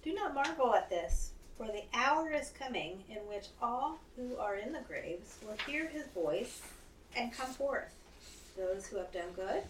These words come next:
to the resurrection of life, and those who have done evil, to the resurrection of condemnation." According to Jesus, all those who are in the grave, good and bad, will be raised. Some will be raised in one resurrection,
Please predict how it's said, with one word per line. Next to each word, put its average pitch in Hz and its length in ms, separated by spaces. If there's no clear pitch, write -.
to 220 60
the 196 100
resurrection 202 600
of 190 120
life, 254 240
and 208 140
those 269 320
who 247 60
have 196 120
done 170 180
evil, - 440
to 226 60
the 220 140
resurrection 180 640
of - 160
condemnation." 214 640
According 285 320
to 381 100
Jesus, 170 560
all 220 220
those 254 300
who 226 100
are 180 240
in 254 160
the 269 140
grave, 156 340
good 156 220
and - 120
bad, 196 440
will 196 80
be 220 180
raised. 208 460
Some 160 240
will 180 80
be 208 200
raised 220 340
in 226 120
one 208 220
resurrection, 240 580